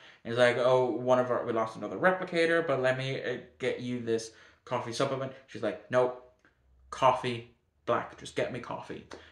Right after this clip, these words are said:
You know, typical coffee drunker. Um, I agree with Rock Talk.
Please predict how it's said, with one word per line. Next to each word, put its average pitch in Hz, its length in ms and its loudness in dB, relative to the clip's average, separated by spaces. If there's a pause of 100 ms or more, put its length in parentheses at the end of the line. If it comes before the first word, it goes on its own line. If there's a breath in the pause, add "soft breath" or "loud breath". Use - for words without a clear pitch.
You 123 60 -2
know, 120 260 2
typical 247 320 0
coffee 214 340 0
drunker. 107 400 -6 (340 loud breath)
Um, 143 640 4
I 190 460 8 (600)
agree 139 200 4
with 117 200 0
Rock 190 220 4
Talk. 139 300 0